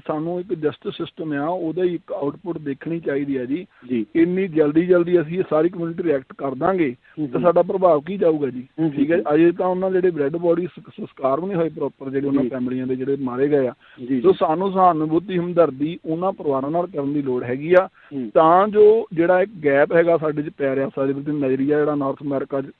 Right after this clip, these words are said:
Speaker 1: ਨੈਗੇਟਿਵ ਜਾ ਰਿਹਾ, ਉਹਨੂੰ ਅਸੀਂ ਪੋਜ਼ਿਟਿਵ ਕਰ ਸਕੀਏ।
Speaker 2: ਦੋਸਤੋ, ਖਬਰਾਂ ਦੇ ਇਸ ਹਿੱਸੇ ਨੂੰ ਸਪਾਂਸਰ ਕੀਤਾ ਜਾ ਰਿਹਾ ਨਿਊ ਦੀਪ ਰੈਨੋਵੇਸ਼ਨ ਵੱਲੋਂ। ਤੁਸੀਂ ਘਰ ਦੇ ਵਿੱਚ ਲੀਗਲ ਬੇਸਮੈਂਟ ਬਣਾਉਣੀ ਹੈ, ਪੇਂਟਿੰਗ ਕਰਾਉਣੀ ਹੈ, ਪੇਂਟ ਜੌਬ ਚਾਹੀਦੀ ਹੈ, ਅਹ, ਘਰ ਨੂੰ ਤਾਂ ਪੇਂਟਿੰਗ ਕਰਾਉਣੀ ਹੈ।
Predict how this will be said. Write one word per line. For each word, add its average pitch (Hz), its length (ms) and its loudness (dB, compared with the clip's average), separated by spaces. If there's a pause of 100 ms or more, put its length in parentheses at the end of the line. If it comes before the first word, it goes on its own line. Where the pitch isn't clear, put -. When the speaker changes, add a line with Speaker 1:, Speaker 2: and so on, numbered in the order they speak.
Speaker 1:
ਨੈਗੇਟਿਵ 147 560 0
ਜਾ 147 220 0
ਰਿਹਾ, 135 140 2
ਉਹਨੂੰ 165 220 0
ਅਸੀਂ 143 220 -6
ਪੋਜ਼ਿਟਿਵ 143 340 -2
ਕਰ 123 200 -12
ਸਕੀਏ। 120 300 -8
Speaker 2:
ਦੋਸਤੋ, 185 440 -2
ਖਬਰਾਂ 165 280 -2
ਦੇ 175 80 0
ਇਸ 151 120 -2
ਹਿੱਸੇ 151 220 -4
ਨੂੰ 170 100 0
ਸਪਾਂਸਰ 147 360 -6
ਕੀਤਾ 143 260 -4
ਜਾ 135 160 0
ਰਿਹਾ 160 140 -2
ਨਿਊ 170 320 0
ਦੀਪ 151 340 -2
ਰੈਨੋਵੇਸ਼ਨ 135 680 -2
ਵੱਲੋਂ। 151 360 -2
ਤੁਸੀਂ 151 420 -2
ਘਰ 139 280 -2
ਦੇ 131 120 -2
ਵਿੱਚ 139 200 -4
ਲੀਗਲ 139 420 -2
ਬੇਸਮੈਂਟ 135 500 -4
ਬਣਾਉਣੀ 143 420 -2
ਹੈ, 139 60 -6 (120)
ਪੇਂਟਿੰਗ 151 600 -2 (200)
ਕਰਾਉਣੀ 135 320 -2
ਹੈ, 139 120 -4
ਪੇਂਟ 160 240 0
ਜੌਬ 147 320 0 (100)
ਚਾਹੀਦੀ 147 360 0
ਹੈ, 139 40 -2
ਅਹ, 135 480 -2
ਘਰ 135 220 0
ਨੂੰ 127 240 -4
ਤਾਂ 135 140 -2
ਪੇਂਟਿੰਗ 143 440 -2
ਕਰਾਉਣੀ 139 380 2
ਹੈ। 139 80 -6